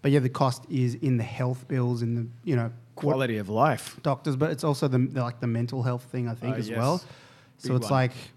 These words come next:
Speaker 1: yeah, it, maybe you won't get injured or you won't get sick, but it, it's gonna check, affect the quality of your life and, and your lifestyle and how you live it. And,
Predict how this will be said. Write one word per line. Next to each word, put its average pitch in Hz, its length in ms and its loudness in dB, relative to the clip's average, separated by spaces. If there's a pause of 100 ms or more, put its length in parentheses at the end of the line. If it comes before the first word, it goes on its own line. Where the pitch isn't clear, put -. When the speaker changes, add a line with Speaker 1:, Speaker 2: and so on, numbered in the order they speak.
(540)
Speaker 1:
yeah, 131 200 2 (500)
it, 165 200 -2
maybe 151 280 4
you 131 120 4
won't 120 180 4
get 107 140 -10 (100)
injured 147 420 8
or 131 140 8
you 120 120 4
won't 117 200 2
get 117 160 -12
sick, - 440 -6 (140)
but 117 220 -4 (100)
it, 131 140 -8
it's 123 300 -2
gonna 131 240 2
check, 123 240 -4 (480)
affect 151 440 -8
the 139 120 -2
quality 123 480 0
of 113 80 -2
your 113 100 -2
life 107 360 -8
and, 113 240 -6
and 113 220 -8
your 110 120 -8
lifestyle 113 580 -4
and 113 100 -6
how 120 100 -4
you 113 140 -4
live 120 300 -4
it. 117 180 -6
And, 113 300 -10